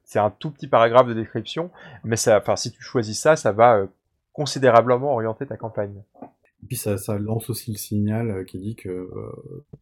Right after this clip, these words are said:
Speaker 2: les personnages ne doivent pas s'attendre, enfin les joueurs ne doivent pas s'attendre à équiper leur personnage de douzaine d'objets magiques, euh, comme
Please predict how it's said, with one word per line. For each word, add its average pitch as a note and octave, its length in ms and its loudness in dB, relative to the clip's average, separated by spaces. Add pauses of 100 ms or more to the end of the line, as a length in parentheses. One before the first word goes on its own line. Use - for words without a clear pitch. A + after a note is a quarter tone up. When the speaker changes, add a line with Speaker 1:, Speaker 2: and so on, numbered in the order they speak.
(200)
Speaker 2:
les A#2+ 140 -8
personnages A2+ 420 -8
ne G#2 140 -10
doivent G2+ 240 -10
pas A2+ 100 -6
s'attendre, A2 380 -12
enfin G2+ 140 -10
les G2 100 -8
joueurs A#2 200 -6
ne A2+ 60 -6
doivent F#2+ 160 -12
pas G#2 100 -10
s'attendre G#2 400 -10
à F#2 60 -16
équiper - 300 -12
leur G2+ 120 -10
personnage G2+ 520 -12
de A#2+ 180 -20
douzaine G#2 260 -4
d'objets F#2+ 280 -8
magiques, F2+ 520 -14
euh, F2 220 -20
comme F2+ 160 -20